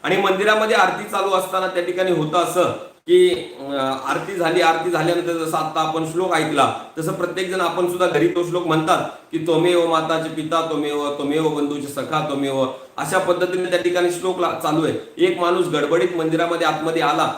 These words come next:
आणि त्या ठिकाणी "त्वमेव" सुरू झालं. "त्वमेव" म्हटलं की तो मागं बघायचा, "माता" म्हटलं की तो मागं बघायचा, "पिता" म्हटलं की मागं म्हणायचा. माझ्या मनामध्ये विचार आला, "अरे त्वमेव म्हणजे तो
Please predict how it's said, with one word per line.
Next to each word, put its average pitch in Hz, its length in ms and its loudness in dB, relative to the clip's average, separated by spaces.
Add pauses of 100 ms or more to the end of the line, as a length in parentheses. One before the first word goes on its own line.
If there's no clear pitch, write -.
(140)
आणि 143 140 -6
त्या 170 120 0
ठिकाणी 175 240 2
"त्वमेव" 170 380 2
सुरू 180 380 2
झालं. 160 260 2 (600)
"त्वमेव" 220 340 2
म्हटलं 220 320 0
की 233 360 -6
तो 196 60 -6
मागं 143 340 0
बघायचा, 120 440 -4 (260)
"माता" 170 400 2
म्हटलं 208 320 -2
की 220 280 -8
तो 226 80 0
मागं 160 280 0
बघायचा, 139 400 -2
"पिता" 208 380 -4
म्हटलं 220 360 -2
की 240 80 -6
मागं 185 400 0
म्हणायचा. 143 360 -2 (320)
माझ्या 117 400 -4
मनामध्ये 208 500 -2
विचार 170 280 2
आला, 139 320 0 (180)
"अरे 214 180 0
त्वमेव 175 580 2 (240)
म्हणजे 156 160 -4
तो 214 520 -2